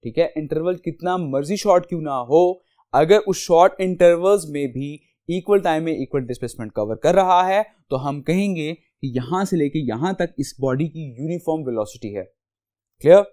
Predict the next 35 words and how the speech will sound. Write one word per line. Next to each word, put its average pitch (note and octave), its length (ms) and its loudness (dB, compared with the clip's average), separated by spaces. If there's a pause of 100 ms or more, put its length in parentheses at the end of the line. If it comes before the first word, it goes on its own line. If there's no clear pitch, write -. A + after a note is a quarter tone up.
(1800)
अब F#3 60 6
हम G#3 80 6
नेक्स्ट G3 240 2
टाइम B3+ 100 6
स्टडी G#3+ 220 4
करते G3+ 240 4
हैं, G#3 60 -2
that E3 240 4
is F#3+ 160 4 (140)
acceleration। C#3+ 600 0 (420)
So A#2+ 220 -12
what B2 200 0
is F3 80 2
acceleration? F3+ 600 0 (960)
अब C#3+ 60 -10
जैसे D#3 180 -4
कि A3 60 -2
मैंने A3 120 0
आपसे G#3+ 160 -2
अभी F#3+ 180 -2
कहा, E3+ 360 4 (600)
एक F3 180 -6
बॉडी E3 260 6
जब G#3+ 140 4
मूव E3+ 300 -2
करती F#3+ 340 -2
है G#3 160 -2
तो A3+ 140 -2 (100)
उसकी A3+ 260 -4 (100)
वेलोसिटी D3 600 0
में A#3+ 160 2
कहीं A#3+ 260 4 (140)
चेंज G#3 400 0 (120)
आता C#3+ 320 6
है C#3 200 4